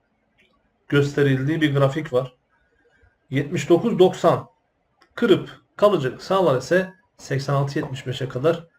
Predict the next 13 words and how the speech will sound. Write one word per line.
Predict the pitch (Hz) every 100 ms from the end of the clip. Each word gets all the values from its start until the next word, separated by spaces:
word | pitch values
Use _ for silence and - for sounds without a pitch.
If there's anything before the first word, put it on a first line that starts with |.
| _ _
çıkar | - 135 131 156 147 113
diyor. | 120 156 - - _ _
Son | - 160 139
kapanışı | 135 131 117 117 - 156 185 - _ _
zaten | 117 117 110 135 147 147 - -
yetmiş | 120 135 -
dokuz | 131 - 156 139
yirmi. | 131 123 135 135 - _ _ - - - _ -
Yarınki | 143 170 165 131
açılışa | 123 131 139 - 127
bakacağız. | 120 117 120 113 - -
Yarınki | 135 139 135 123
açılışta | 123 123 120 - 147 160